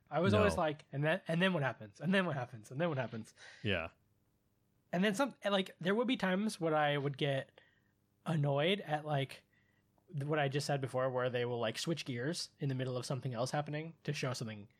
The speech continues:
Speaker 1: some different unrelated thing. And I'd be like, "Ah, I don't wanna, I, I wanna see what happened. I want the other thing to finish before I see this." But quickly I'd be like, "No, actually, I don't <laughs> care. I wanna see this now." <laughs>
Speaker 2: Yeah.
Speaker 1: And it would just be fine.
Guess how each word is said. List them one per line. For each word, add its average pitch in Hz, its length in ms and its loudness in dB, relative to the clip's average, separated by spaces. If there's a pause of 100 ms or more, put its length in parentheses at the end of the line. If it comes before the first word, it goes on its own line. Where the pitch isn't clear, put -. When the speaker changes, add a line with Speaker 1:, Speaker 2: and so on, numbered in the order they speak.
(340)
Speaker 1:
some 127 200 -4
different 139 320 -4
unrelated 120 480 -4
thing. 147 260 -4 (1300)
And 143 120 -2
I'd 135 80 -2
be 131 100 -2
like, 117 260 -6
"Ah, - 280 -2 (260)
I - 40 -4
don't 165 160 -2
wanna, 156 260 -2 (120)
I, 147 100 -4 (120)
I 135 100 -6
wanna 160 160 -2
see 170 140 -4
what 151 80 0
happened. 147 440 -2
I 143 60 -2
want 190 220 2
the 196 80 2
other 226 140 4
thing 180 200 2
to 147 60 0
finish 131 400 -2
before 131 280 -2
I 117 100 -2
see - 180 -6
this." 139 360 0 (560)
But 208 220 0
quickly 247 420 2
I'd 226 100 4
be 190 100 2
like, 175 220 2
"No, 175 240 4
actually, 165 300 2
I 143 80 2
don't 147 140 2
<laughs> - 80 -2
care. 151 120 0
I 156 80 -2
wanna 160 180 0
see 151 120 0
this 147 240 0
now." 170 220 2 (200)
<laughs> 170 200 -2
Speaker 2:
Yeah. 104 220 2 (880)
Speaker 1:
And 143 140 -2
it 143 60 0
would 139 180 -2
just 147 220 -2
be 165 100 -2
fine. 127 360 -2